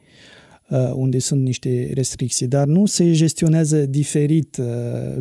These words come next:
pădurea dintr-un parc și pădurea din afara parcului.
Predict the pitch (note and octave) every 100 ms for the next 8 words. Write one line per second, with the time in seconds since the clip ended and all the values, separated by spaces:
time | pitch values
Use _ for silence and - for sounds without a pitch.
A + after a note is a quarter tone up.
0 | - C#3+ C3+ C#3 B2+ A#2+ C3+ - A#2+ A#2
1 | G#3 - - F3 F3 F3 F3+ E3+ E3+ E3
2 | D#3 D3+ C3 - A#2 - - -